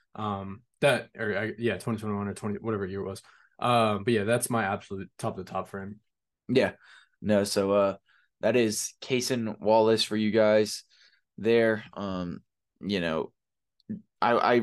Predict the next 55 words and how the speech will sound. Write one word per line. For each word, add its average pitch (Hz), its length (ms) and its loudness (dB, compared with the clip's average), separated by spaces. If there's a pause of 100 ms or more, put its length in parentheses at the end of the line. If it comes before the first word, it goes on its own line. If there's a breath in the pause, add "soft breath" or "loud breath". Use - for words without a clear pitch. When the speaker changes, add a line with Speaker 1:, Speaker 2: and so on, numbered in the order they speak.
(160)
Speaker 2:
really 139 500 6
like 107 240 4
the 101 80 -8
player, 90 500 -2
um, 95 480 -2
but 110 100 4
I 101 140 4
just 98 260 -2
don't 101 240 -4 (140)
know 104 300 2
if 95 120 -2
he's 101 300 -2
necessarily 98 580 0
going 92 340 0
to 101 100 -10
be 87 340 -4 (540 soft breath)
the 117 80 2
best 95 240 0
fit 95 220 0
for - 120 -4
the 90 80 -2
Mavericks 87 420 -4
at - 140 -6
ten 92 260 -4
when 92 140 -2
they're 90 280 -6 (120)
lining 101 320 -2
up 87 100 -6
to 92 80 -12
select. 82 480 -4 (100)
Do 98 80 -4
you 101 60 4
have 98 80 2
any 98 160 0
other 95 160 0
lasting 98 380 -4
thoughts 95 240 -2
for - 80 -14
him, 101 160 -4
Jaron? 98 220 -4 (120)
Speaker 1:
Yeah, 180 140 2
not 147 160 0
really. 131 260 2
I 107 60 -2
mean, 110 320 -2
other 120 180 -2
than 117 140 -2
the 113 100 -4
fact 113 220 -8
that 107 260 -6
I, 110 260 -6
I 110 40 -4
do 120 240 -2
think 123 320 -2
his 113 340 -6